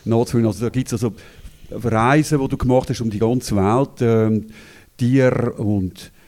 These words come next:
Menschen und, äh, Landschaften und ja, ganz viel. Und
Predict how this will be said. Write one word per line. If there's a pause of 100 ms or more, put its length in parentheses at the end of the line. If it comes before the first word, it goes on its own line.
(160)
Menschen
und,
äh,
Landschaften
und (960)
ja, (180)
ganz
viel.
Und